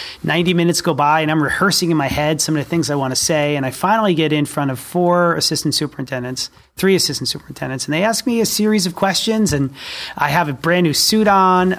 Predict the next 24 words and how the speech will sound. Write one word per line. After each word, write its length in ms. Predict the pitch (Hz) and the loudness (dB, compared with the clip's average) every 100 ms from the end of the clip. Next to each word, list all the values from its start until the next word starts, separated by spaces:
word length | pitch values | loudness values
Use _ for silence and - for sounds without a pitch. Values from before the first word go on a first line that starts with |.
| - | -2
Unfortunately, 560 | 147 - 185 165 156 | -2 0 0 0 0
still 320 | 139 - 175 | 0 0 0
had 180 | 147 147 | 2 0
the 80 | 135 | -2
tag 480 | - - 185 180 175 | -4 -2 0 2 0
on 140 | 147 | -2
the 80 | 135 | -2
suit, 440 | - 233 226 214 - - - - | 0 4 4 2 0 -8 -8 -2
uh, 280 | 151 151 151 | 2 4 4
<laughs> 40 | |
because 260 | 175 - 165 | 4 2 4
I 80 | 180 | 2
didn't 180 | 208 185 | 2 2
know 240 | 175 190 | 4 6
I 140 | 185 165 | 4 4
should 200 | - 131 | 0 0
cut 180 | 175 160 | 0 2
it 100 | 160 | 2
off 200 | 165 - | 2 0
my 120 | 143 | -2
sleeve 500 | - 208 254 247 226 | 0 2 4 4 4
at 80 | 202 | 2
the 120 | 208 | 4
time. 360 | 202 208 196 | 4 6 4